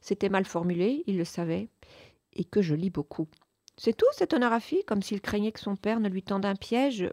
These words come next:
ou ne le fasse de la rétention d'informations. » Brunetti se leva. « J'ai aussi plus de trente ans de, trente ans de plus que toi, et donc plus d'expérience. Ça aide. »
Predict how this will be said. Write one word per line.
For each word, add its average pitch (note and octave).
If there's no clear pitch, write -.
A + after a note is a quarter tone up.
ou G3
ne F#3
le F3+
fasse -
de F3
la F3
rétention G3
d'informations. » G3+
Brunetti F#3
se G3+
leva. « F#3
J'ai G3+
aussi F3
plus -
de E3
trente -
ans G#3
de, F3
trente -
ans A3+
de G#3
plus G3
que F#3+
toi, G#3+
et G3+
donc E3+
plus G#3+
d'expérience. F3+
Ça -
aide. » F3+